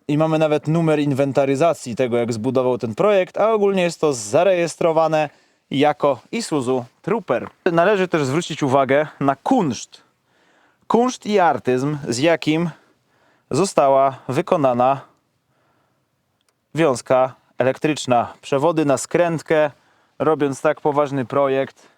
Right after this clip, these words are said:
No, trzeba mieć jaja, naprawdę. Trzeba mieć jaja, żeby coś takiego odjebać. Tutaj, proszę bardzo, e, jest B H P zamontowany jakiś przewód,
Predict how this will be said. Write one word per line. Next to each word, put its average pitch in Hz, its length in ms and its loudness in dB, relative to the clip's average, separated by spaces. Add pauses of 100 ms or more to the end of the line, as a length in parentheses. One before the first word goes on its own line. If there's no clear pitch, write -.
(480)
No, 165 280 -2
trzeba 175 320 -2
mieć 151 240 -4
jaja, 127 360 2
naprawdę. 127 720 0
Trzeba 156 340 -2
mieć 143 240 -4
jaja, 127 300 2
żeby 113 220 -2
coś - 180 -10
takiego 110 360 -2
odjebać. 101 540 -4 (680)
Tutaj, 196 320 0
proszę 160 280 -2
bardzo, 147 500 0 (140)
e, 127 320 2 (720)
jest 139 340 -2
B 131 260 0
H 156 180 0
P 156 220 2
zamontowany 135 720 0
jakiś 123 300 -2
przewód, 135 640 -2